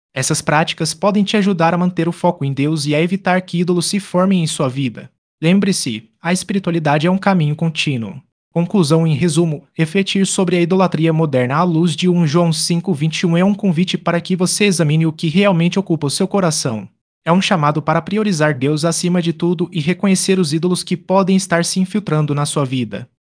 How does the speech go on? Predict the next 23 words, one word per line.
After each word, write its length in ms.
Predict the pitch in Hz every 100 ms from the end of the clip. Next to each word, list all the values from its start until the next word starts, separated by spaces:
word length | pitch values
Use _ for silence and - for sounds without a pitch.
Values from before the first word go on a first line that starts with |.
| -
A 60 |
autoavaliação 840 | 120 123 190 214 202 190 180 175 180
e 100 | 180
a 60 | 196
conversa 500 | 196 208 160 170 175
em 100 | 165
grupos 360 | 151 165 170
pequenos 500 | - 139 170 175 190
são 160 | 190 208
ferramentas 600 | 196 214 196 160 160 170
poderosas 600 | - 196 175 156 160 156
que 120 | - 160
podem 420 | - 208 220 208
te 120 | -
ajudar 340 | 202 208 151
a 60 | 156
perceber 520 | 160 202 - 156 139
onde 160 | 156 165
você 280 | 147 151 175
pode 300 | - 196 190
estar 320 | - - 180
se 160 | -
desviando. 680 | 165 196 175 185 135 107 60